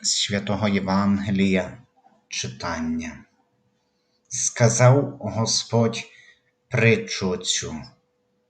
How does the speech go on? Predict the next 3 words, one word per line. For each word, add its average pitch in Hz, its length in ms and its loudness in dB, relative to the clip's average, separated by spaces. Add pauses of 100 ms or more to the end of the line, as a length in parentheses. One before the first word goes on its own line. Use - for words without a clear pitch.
(640)
Царство 120 1120 4
Небесне 110 960 6
подібне 110 960 0